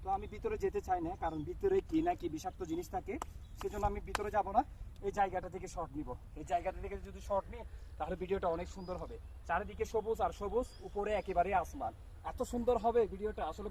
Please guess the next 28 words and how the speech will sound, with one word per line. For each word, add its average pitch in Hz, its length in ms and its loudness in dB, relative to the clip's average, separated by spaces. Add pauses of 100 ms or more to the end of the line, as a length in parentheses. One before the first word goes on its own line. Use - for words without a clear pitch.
বলার 190 280 2
মতো 160 220 -4
না। 107 60 -8 (360)
তো 247 60 4 (160)
এরকম 240 260 6 (100)
আমরা 233 200 4
যারা 214 200 8
কন্টেন্ট 220 260 0
ক্রিয়েটর 233 320 4
আছি 226 120 -2 (120)
আমরাই 226 280 0
তো 233 100 2
এরকম 185 280 2
সুন্দর 196 200 -10
সুন্দর 208 220 -4
ব্যাকগ্রাউন্ড 165 380 -4
খুঁজি। 117 220 -12 (380)
তো - 120 -2
আমরা 233 180 2
দেখছেন 226 240 4 (120)
কত 202 100 6 (120)
কষ্ট 240 240 0
করে 233 180 6
ভিডিওগুলো 220 320 6 (100)
বানাই, 208 220 4 (340)
ভিডিওগুলো 247 340 10
এত 240 80 8 (100)
কষ্ট 226 160 6